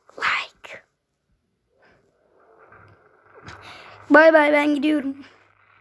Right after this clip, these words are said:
Git. Like. Kral kral falan diyorlar.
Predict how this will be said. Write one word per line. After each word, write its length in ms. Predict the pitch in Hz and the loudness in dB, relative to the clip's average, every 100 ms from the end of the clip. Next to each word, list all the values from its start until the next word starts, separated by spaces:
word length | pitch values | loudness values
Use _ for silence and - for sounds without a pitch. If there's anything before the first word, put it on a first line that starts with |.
| _ _ - - - - - - - - - - - | _ _ -20 -20 -20 -20 -20 -20 -20 -20 -20 -20 -10
Git. 140 | 247 - - - - - _ - _ _ _ _ _ _ _ _ _ _ _ _ _ _ - _ - | -10 -10 -16 -20 -20 -20 _ -20 _ _ _ _ _ _ _ _ _ _ _ _ _ _ -20 _ -10
Like. 720 | 269 - - _ - - - _ _ _ _ _ _ _ _ _ _ _ - | -10 -10 -18 _ -20 -20 -20 _ _ _ _ _ _ _ _ _ _ _ -12
Kral 360 | - - 1047 - | -12 -10 -14 -14
kral 400 | - - 320 - | -18 -14 -14 -14
falan 440 | - - - - - | -14 -16 -18 -20 -20
diyorlar. 460 | - - - - | -20 -20 -20 -20